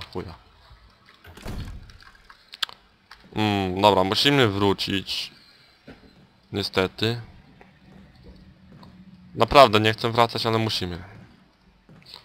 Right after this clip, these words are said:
I muszę... iść po klucz. To znaczy po te cyferki. Wtedy wrócimy do tamtego pokoju. I coś się wtedy rozkmini.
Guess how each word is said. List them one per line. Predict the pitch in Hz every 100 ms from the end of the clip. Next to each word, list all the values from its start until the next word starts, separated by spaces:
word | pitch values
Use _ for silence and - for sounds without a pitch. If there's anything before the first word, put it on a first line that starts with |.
| _ - - - -
I | -
muszę... | 151 123 - 135 147 - - - _ _ _ _ _ _ - _ _ _ _ _ _ _ _ _
iść | 139 143 -
po | - 147 143 - -
klucz. | - - - - - - - - - - -
To | 120
znaczy | 117 113 -
po | - -
te | - - 123 -
cyferki. | - - - 117 - - 104 - - - - - - - - - - - - -
Wtedy | - 131 135
wrócimy | 135 143 - 156 143
do | 127
tamtego | 117 117 120 113 117 120 123 -
pokoju. | - 107 113 113 117 123 117 - - - - - - - -
I | -
coś | - 120 117
się | - -
wtedy | 120 123 120
rozkmini. | 120 120 - 120 104